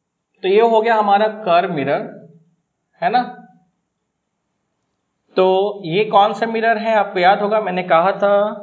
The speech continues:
a cutted piece of hollow transparent sphere whose outer side is painted and inner side is polished or reflected,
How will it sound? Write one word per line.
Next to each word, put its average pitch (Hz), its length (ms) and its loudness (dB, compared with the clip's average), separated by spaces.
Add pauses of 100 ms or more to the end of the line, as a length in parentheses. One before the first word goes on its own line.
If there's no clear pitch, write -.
(360)
a 165 120 -2
cutted 214 580 0
piece 208 340 -4
of 196 360 2
hollow 196 340 0 (160)
transparent 185 680 -2
sphere 202 640 0 (580)
whose 220 380 -2 (220)
outer 160 400 0
side 190 360 0
is 196 300 -4
painted 196 680 -2 (680)
and 180 320 0
inner 196 280 2
side 185 320 0
is 190 240 -2
polished 180 480 0
or 202 180 4 (460)
reflected, 196 760 -2